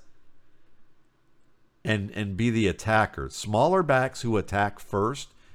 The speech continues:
tend to break tackles and win. And when you can, you know, have a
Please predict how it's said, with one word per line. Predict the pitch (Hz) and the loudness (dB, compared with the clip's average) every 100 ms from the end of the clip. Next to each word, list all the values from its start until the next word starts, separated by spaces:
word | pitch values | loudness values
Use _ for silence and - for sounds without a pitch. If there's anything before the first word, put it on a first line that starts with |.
| - - | -20 -6
tend | 117 131 131 | -2 -2 -2
to | 123 | -8
break | 90 104 110 - | -2 2 2 0
tackles | 98 101 95 92 87 | 0 0 0 -6 -4
and | 82 80 85 | -6 -4 -2
win. | 98 - - - _ - | -2 -4 -10 -20 _ -14
And | - 87 | -8 -6
when | 95 101 | -4 -4
you | 151 | -4
can, | 185 160 107 90 - _ _ _ _ | -2 -2 -2 -8 -10 _ _ _ _
you | 98 | -2
know, | 98 | -2
have | 98 131 98 | 4 4 4
a | 90 80 | 2 0